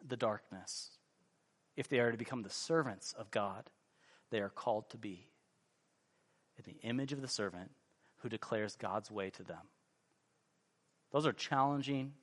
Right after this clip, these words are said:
and powerful words. "God, my, my family says they're gonna disown me for following you."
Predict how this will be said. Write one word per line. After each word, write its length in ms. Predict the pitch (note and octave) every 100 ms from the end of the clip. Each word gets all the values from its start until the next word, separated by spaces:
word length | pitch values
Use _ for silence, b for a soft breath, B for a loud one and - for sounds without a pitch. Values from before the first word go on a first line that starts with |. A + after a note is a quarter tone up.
| _ -
and 140 | G2
powerful 520 | - A#2+ A#2 A#2 A2+
words. 640 | G2 G2 F#2 - - - - _ _ _ _ _ _ _ _ _ b b b G#3
"God, 440 | D#4 D#4 D#4+ A3 B B
my, 240 | B3+ C#4+ - B
my 140 | C#4
family 280 | C4 D#4 D#4+
says 160 | D#4 C#4
they're 100 | D4+
gonna 180 | D#4+ D4
disown 500 | D#4 C4+ D4+ F4+ F#4
me 120 | E4+
for 140 | D4
following 600 | B3 C4+ B3 A#3 G#3+ F3+
you." 260 | D#3 B2+